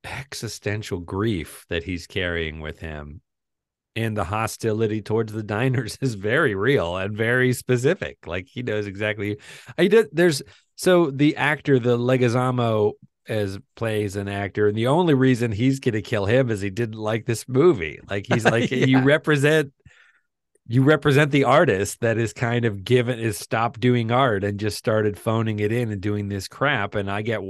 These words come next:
Speaker 1: I got one day off a week, and I went to go see your movie, and it was just so depressing to watch you, you know, phone
Speaker 2: Yeah.
Speaker 1: it in through this movie. And, and Leguizamo's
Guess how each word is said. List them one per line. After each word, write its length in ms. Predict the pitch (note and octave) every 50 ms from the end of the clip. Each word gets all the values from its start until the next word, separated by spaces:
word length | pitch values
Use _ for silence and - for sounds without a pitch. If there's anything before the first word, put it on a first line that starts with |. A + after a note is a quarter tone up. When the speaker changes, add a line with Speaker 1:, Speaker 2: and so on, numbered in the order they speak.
| F#2+
Speaker 1:
I 120 | - F#2+ G#2+
got 180 | A2 G#2+ G2 F#2+
one 260 | F#2+ G#2 A2+ A#2+ A#2
day 180 | A#2 A2+ A2 A2
off 260 | G#2+ A2 A2 G#2+ -
a 60 | G#2
week, 380 | G#2+ B2 D3+ D#3 B2 A2 - B2+
and 100 | A2 G#2
I 60 | G#2
went 240 | G#2 G2+ G#2+ A2 G#2
to 80 | - G#2
go 140 | G#2+ A2
see 180 | G#2+ - - B2
your 140 | A#2 A#2 A2
movie, 520 | A2+ B2+ D3+ E3 C#3+ A#2+ G2+ G#2 A#2 B2 - _ _ _ - _ _ _ _ _
and 200 | A#2 A#2+ B2 B2
it 140 | B2+ A#2 -
was 340 | B2+ B2 A2 - - - _ _
just 280 | - - D#3+ D#3 C#3 -
so 200 | - D3+ C#3 C3
depressing 640 | B2+ B2+ - - B2+ B2+ C3+ C3+ - A2+ G2 F#2 F#2
to 80 | F#2 F2+
watch 400 | F2+ F#2 G2 G2+ G#2 - - -
you, 340 | G#2+ G#2+ G#2+ G#2 G2+ G2 - _ -
you 120 | A#2+ G#2+
know, 340 | F#2+ F#2 F2+ F2 F2 G2+ - _ _ _ _ _ _ _ _
phone 160 | C3 A#2+ B2+
Speaker 2:
Yeah. 160 | B2 A2+ A2 A#2+
Speaker 1:
it 160 | A#2+ - - _
in 260 | - C3+ C3 B2+ B2+ A#2
through 200 | - - B2 A2+
this 200 | A2+ A2+ - -
movie. 320 | B2 C3+ C#3+ B2 B2 A#2
And, 160 | A#2+ B2 A2+
and 120 | - C3 C3+
Leguizamo's 720 | C3+ D#3 D#3+ D#3+ D#3+ F#3+ A3 B3 A#3+ G3+ D#3+ D3 D3 C#3+